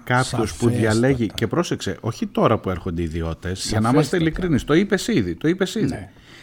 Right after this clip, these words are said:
Speaker 1: Γιατί στο Βυζαντι-, γιατί στο, στο Ηράκλειο τα οθωμανικά, τα αραβικά, ε, αρχαία, εν πάση περιπτώσει, μνημεία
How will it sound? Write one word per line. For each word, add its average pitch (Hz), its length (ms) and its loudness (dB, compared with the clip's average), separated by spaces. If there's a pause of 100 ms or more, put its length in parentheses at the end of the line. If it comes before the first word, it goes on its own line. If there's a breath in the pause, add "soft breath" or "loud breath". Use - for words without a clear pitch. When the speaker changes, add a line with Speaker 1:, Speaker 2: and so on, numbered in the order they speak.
(120)
Speaker 1:
Γιατί 131 420 4
στο 185 200 0
Βυζαντι-, 123 360 2
γιατί 117 300 0
στο, 143 380 2
στο - 200 0
Ηράκλειο 107 760 2 (600 soft breath)
τα 110 760 4
οθωμανικά, 113 760 2
τα 107 160 0
αραβικά, 101 840 0 (460)
ε, 90 180 -12 (720)
αρχαία, 98 640 -2
εν 95 100 -4
πάση 92 180 -8
περιπτώσει, 92 640 -6
μνημεία 107 560 2